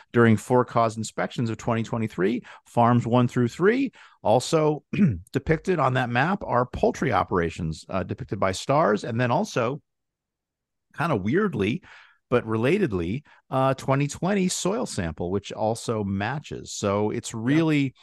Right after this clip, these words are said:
Speaker 1: it's really a nice, a nice bit of detective work here. Again, and, uh, you know, one question I have, and it's not a question that I can answer, and it's, I'm pretty sure it's not a question that you can answer, is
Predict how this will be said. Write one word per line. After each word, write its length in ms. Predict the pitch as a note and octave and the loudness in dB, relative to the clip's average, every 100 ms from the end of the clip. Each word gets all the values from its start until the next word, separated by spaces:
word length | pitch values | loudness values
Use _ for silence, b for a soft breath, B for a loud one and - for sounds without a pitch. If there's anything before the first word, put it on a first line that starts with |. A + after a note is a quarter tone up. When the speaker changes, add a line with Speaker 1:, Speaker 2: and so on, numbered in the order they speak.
| B B - | B B -18
Speaker 1:
it's 120 | - | -6
really 320 | F#3+ C4+ C#3 | 0 2 2
a 100 | F2+ | 0
nice, 420 | F#2 A2+ A2+ - - | 0 -2 -4 -8 -6
a 100 | G2+ | -2
nice 220 | A2+ A#2 | -2 -2
bit 200 | - A2 | 0 0
of 120 | F#2+ | 0
detective 420 | F#2+ - A2+ C3+ | -4 -4 -4 -4
work 260 | B2+ C3+ C3+ | -2 -2 -2
here. 300 | C3 C3 B2 B - | -2 -2 -2 B -12
Again, 580 | G2 D#3 E3 C#3 C3 - b b b _ | -4 2 4 4 2 -2 b b b _
and, 120 | D#3 - | -6 -6
uh, 80 | - | -4
you 100 | G3 | 4
know, 80 | G#3 | 4
one 260 | G#3+ A#3+ D4 | 6 2 -2
question 360 | C#4+ A#3+ D3 | -2 -2 -2
I 180 | G2+ A2 | -2 -2
have, 320 | C#3+ B2+ B2+ | 0 0 0
and 100 | A#2 | -2
it's 200 | A2 - | -4 -6
not 180 | C3+ C#3 | -6 -6
a 40 | B2 | -6
question 400 | B2+ A#2 - G2+ | -6 -6 -6 -8
that 100 | F#2 | -6
I 140 | G2+ | -8
can 180 | - A2+ | -6 -6
answer, 400 | A2 A2+ B2 A2 | -6 -6 -4 -4
and 100 | F2+ | -4
it's, 160 | F#2 | -10
I'm 320 | - G2+ F#2 G2 | -10 -8 -8 -8
pretty 180 | D3 D3 | -6 -6
sure 180 | - F#2 | -4 -6
it's 140 | - | -4
not 160 | G2+ F2 | -6 -6
a 20 | |
question 320 | - F#2 G2 | -8 -8 -8
that 100 | E2 | -8
you 140 | E2+ A#2+ | -6 -6
can 140 | F3 | -6
answer, 420 | F3+ G3+ - G#3+ | -6 -8 -6 -8
is 400 | - A#2 A#2 A2 | -4 -2 -2 -2